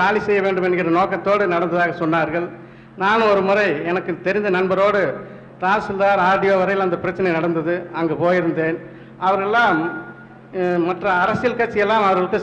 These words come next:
சாதகமாக இருக்கிறார்கள், இஸ்லாமியருக்கு, எங்களுக்கு யாரும் இல்லை என்றார்கள். நானும் போயிருந்தேன்.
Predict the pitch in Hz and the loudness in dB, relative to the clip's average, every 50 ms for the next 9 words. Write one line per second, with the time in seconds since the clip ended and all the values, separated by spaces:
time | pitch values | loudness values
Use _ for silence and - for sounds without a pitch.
0 | - 180 185 190 196 202 190 190 185 180 180 175 180 180 180 175 170 175 165 165 | 0 0 0 2 2 0 0 0 0 0 0 -2 -2 -2 -2 0 0 0 -2 -4
1 | 160 170 180 180 170 170 160 156 160 - 175 175 160 165 170 165 160 160 160 160 | -4 -2 -2 0 2 2 0 0 -2 -4 -4 -2 0 0 0 -2 -2 -2 0 0
2 | 175 170 170 165 160 165 165 160 156 143 143 151 147 139 151 160 185 180 - - | 2 2 2 2 2 0 0 -2 -2 -2 -2 -4 -4 -4 -4 -6 -6 -8 -10 -16
3 | - - - - - - - 175 180 202 208 202 185 208 190 190 196 185 170 165 | -20 -20 -20 -20 -16 -6 -2 0 2 2 2 2 2 2 2 2 2 2 0 0
4 | 156 160 170 196 214 | 0 0 0 -2 -4